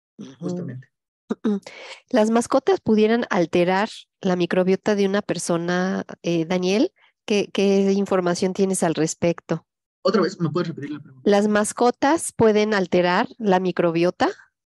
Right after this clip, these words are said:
Speaker 1: de nosotros?
Speaker 2: Sí, eh, eh, es lo que platicábamos de, de la manera ho-, horizontal. Eh, eh, los entornos en los que convivimos, es decir, o sea, eh, va a sonar un poco, eh,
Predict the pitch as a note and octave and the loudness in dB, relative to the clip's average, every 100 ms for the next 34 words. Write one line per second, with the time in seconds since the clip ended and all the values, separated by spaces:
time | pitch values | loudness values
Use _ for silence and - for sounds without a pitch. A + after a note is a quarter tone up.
0 | _ - F3 E3 D#3 D#3 F#3 E3+ F#3 F3+ | _ -8 -4 -4 -4 -8 -8 -4 -4 -2
1 | D#4+ - - - F#3 - _ _ - - | -4 -6 -12 -14 -16 -18 _ _ -8 -2
2 | A#3+ A3+ F3 F#3+ G#3+ G#3+ - - G3+ G3+ | 0 0 2 4 4 0 -6 0 0 0
3 | G#3 G3 - D3+ D3 D#3 E3+ E3 C3+ B2 | -2 -2 -2 -8 -4 -4 -4 -8 -8 -10
4 | A#2+ A#2+ B2+ B2 B2 B2+ C#3 D3 B2+ A2+ | -10 -12 -10 -10 -10 -10 -8 -8 -10 -14
5 | - - _ C3 C3+ B2+ C3+ C3 D3 G#3+ | -20 -20 _ -16 -14 -16 -18 -16 -14 -16
6 | - _ _ _ C#3 C3+ C3 B2+ B2 A#2+ | -18 _ _ _ -8 -4 -4 -6 -8 -10
7 | A#2+ A#2+ A2 _ _ _ _ _ _ _ | -14 -16 -20 _ _ _ _ _ _ _
8 | _ C#3+ C3+ B2+ - _ C#3 D3 C#3+ D3 | _ -12 -10 -12 -16 _ -4 -2 -2 -6
9 | C3+ D3 D3+ C#3+ C3 B2 - - C3 C3 | -6 -4 -4 -8 -10 -12 -14 -14 -12 -10
10 | C#3+ D3+ D#3 F3 _ _ _ _ C#3 C3+ | -10 -10 -10 -14 _ _ _ _ -14 -10
11 | C3+ C#3+ C#3 - _ B2 A#2 - _ _ | -10 -8 -8 -10 _ -14 -14 -14 _ _
12 | - C3+ - - C3 - - E3+ D#3+ D#3 | -18 -16 -16 -18 -20 -20 -6 -4 -2 -4
13 | D#3+ D3 C#3 C#3 C#3 B2+ A#2+ - _ _ | -4 -2 -4 -4 -6 -6 -8 -16 _ _
14 | _ _ _ C#3+ C3 A#2+ A#2+ A#2+ A#2+ A#2+ | _ _ _ -14 -10 -10 -10 -12 -10 -12
15 | A#2 | -12